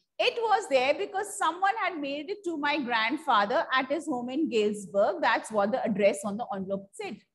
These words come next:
So he found a first day cover, or he found a letter which should not have been there. And it had been addressed to his grandfather's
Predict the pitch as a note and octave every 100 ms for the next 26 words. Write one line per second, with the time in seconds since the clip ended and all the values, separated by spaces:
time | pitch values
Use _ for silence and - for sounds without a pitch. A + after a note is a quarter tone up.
0 | _ _ _ _ _ _ - F#4 G#4+ G#4
1 | G4 - C5+ G#4 D#4 - D4+ C4+ A3+ G3+
2 | A3+ D#4+ E4+ F4 F4 - D4 D#4+ - G#4
3 | C4+ A3+ E4+ F#4 F#4+ C#4+ D4+ F#4+ G4+ E4
4 | B3+ B3 C#4 G#3+ F#3 A#3 - - _ _
5 | - D4 E4+ G#4+ A4 A4 F#4 E4+ G4+ D#4+
6 | C4+ D#4 E4+ - G#4 G#4 F4 C4+ C4 C#4+
7 | F#4+ D#4+ C4+ D4 E4